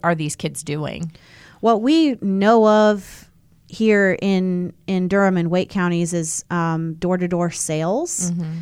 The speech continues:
Speaker 2: So they're selling magazines, magazine sus-, subscriptions. Um, and so it looks very innocent, uh, you know, to the, to the person who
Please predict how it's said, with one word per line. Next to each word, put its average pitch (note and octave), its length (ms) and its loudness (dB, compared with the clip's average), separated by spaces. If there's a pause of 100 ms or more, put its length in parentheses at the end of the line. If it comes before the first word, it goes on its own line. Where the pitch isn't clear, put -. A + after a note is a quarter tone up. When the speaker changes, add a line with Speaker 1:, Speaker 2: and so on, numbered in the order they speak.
(120)
Speaker 2:
So F#3 160 -4
they're F3+ 120 2
selling F3+ 440 -2
magazines, E3+ 1000 -4 (160)
magazine F3+ 480 -2
sus-, - 380 -12
subscriptions. C4 920 -6 (640)
Um, F#3 560 2 (520)
and G3 320 2
so G3+ 240 4
it F3 80 -8
looks F#3+ 400 -2
very F#3 560 0 (100)
innocent, F#3+ 480 -4
uh, F#3 100 -4 (420)
you F#3+ 100 -4
know, F3 180 -2
to G#3+ 200 -2
the, F#3 400 2 (180)
to A#3 140 0
the G#3+ 140 2 (480)
person A3+ 420 0
who F#3 560 0